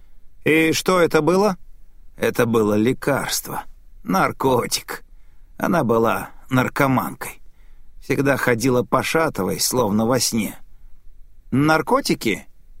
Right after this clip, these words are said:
Филопон?" Я тоже сначала так подумал, но это было другое.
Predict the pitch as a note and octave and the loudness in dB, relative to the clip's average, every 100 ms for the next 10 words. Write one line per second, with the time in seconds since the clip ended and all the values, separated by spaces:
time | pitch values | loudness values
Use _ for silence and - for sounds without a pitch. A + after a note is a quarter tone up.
0 | - - D#3+ D#3+ E3 - B3+ A3 - - | -18 -2 2 4 4 4 2 0 -6 -18
1 | - - - - - - - - A#2+ B2+ | -18 -16 -16 -18 -20 -20 -14 -4 -4 0
2 | - D#3 G#2 - A#2 A2+ A2 A2+ A#2 - | 0 0 0 0 0 0 0 0 -2 -2
3 | C3 B2+ D3 A2 B2 A3 A#3+ C#3 A#2+ C3 | -2 2 2 2 2 0 2 0 0 0
4 | C3+ A#2 G#2+ A#2+ B2 C3+ D#2+ - | 2 2 2 2 2 0 -2 -10